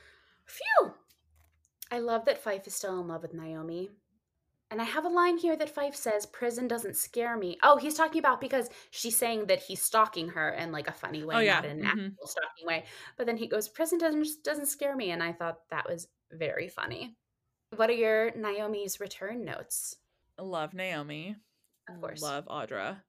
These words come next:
Speaker 2: I ag-, I agree. I, I don't like Addison's approach to Naomi coming back. Like, I don't get it. 'Cause I think, I don't know, I've always found this, like, weird thing with Addison is I really respect her 'cause she's, like, bold and does what she wants, but then also, like,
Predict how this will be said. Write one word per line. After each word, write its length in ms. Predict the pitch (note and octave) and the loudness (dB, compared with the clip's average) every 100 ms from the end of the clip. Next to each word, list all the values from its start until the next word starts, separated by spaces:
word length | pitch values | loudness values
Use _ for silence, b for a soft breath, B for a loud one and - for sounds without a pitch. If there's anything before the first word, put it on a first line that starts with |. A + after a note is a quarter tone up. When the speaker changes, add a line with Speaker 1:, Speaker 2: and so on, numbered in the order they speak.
| - | -4
Speaker 2:
I 160 | C#4 - | -2 -2
ag-, 220 | A#3 - - | -4 -6 -4
I 100 | C#4 | -2
agree. 320 | C#4 E4+ D4+ - | -2 -4 -4 -4
I, 480 | A#3 C4 B3+ B3+ A#3+ - _ _ | 0 0 0 -2 -4 -6 _ _
I 140 | A3 B3+ | -4 -2
don't 240 | G#3 F#3 | -2 -2
like 220 | B3 C#4+ - | -2 -4 -2
Addison's 560 | E3 F3 F#3+ G3 F#3 F#3+ | -2 0 -4 -6 -8 -10
approach 760 | F#3 - D#3 D3+ - - - _ _ _ _ _ | -12 -8 -8 -8 -12 -20 -20 _ _ _ _ _
to 140 | - F#3 | -14 -10
Naomi 440 | E3+ E3 E3 E3 | -8 -8 -10 -12
coming 340 | E3 D3+ D3+ | -12 -10 -10
back. 160 | D3+ C#3 | -8 -8
Like, 120 | G3+ A#3+ | -6 -4
I 60 | |
don't 340 | C4+ C#4 C#4+ - | 0 2 0 -4
get 220 | A#3 A#3 | -2 2
it. 240 | F3 F2 - b b b | 2 0 -4 b b b
'Cause 320 | C#4+ C4+ G#3+ - | 0 0 -2 -10
I 80 | A#3+ | -6
think, 280 | C#4+ C#4+ D#4+ F4 _ - | -2 -2 -4 -10 _ -6
I 80 | A#3 | -2
don't 100 | G3 | 0
know, 140 | D3+ | -2
I've 120 | - B3+ | -2 0
always 260 | D4 D#4+ | 0 0
found 200 | D#4 D4 | -2 -2
this, 160 | C4+ B3+ | -2 -6
like, 140 | G#3+ | -8
weird 220 | F3 F3 F#3 | -6 -6 -6
thing 100 | F3+ | -10
with 120 | F3 | -6
Addison 380 | D3+ E3+ G3 F#3+ | -4 -4 -6 -6
is 100 | F#3 | -6
I 60 | |
really 340 | E3 E3+ E3+ E3 | -6 -4 -4 -4
respect 440 | E3+ - - - | -8 -8 -10 -6
her 160 | G3 G#3+ | -6 -6
'cause 140 | G3+ | -8
she's, 200 | F3+ F3 | -12 -12
like, 180 | D#3 D3+ _ _ | -12 -12 _ _
bold 440 | F3 D#3+ E3 F3 F3+ | -12 -8 -6 -6 -6
and 120 | F3+ | -8
does 140 | E3 D#3 | -8 -12
what 100 | - | -14
she 120 | F3 | -14
wants, 460 | D#3 D3+ F#3+ A3 - b b | -8 -6 -6 -10 -14 b b
but 140 | F#3+ G3 | -8 0
then 160 | F#3 | 0
also, 380 | E3+ F#3 - F#3 | 0 -4 -2 0
like, 220 | F3 D#3 | 2 -2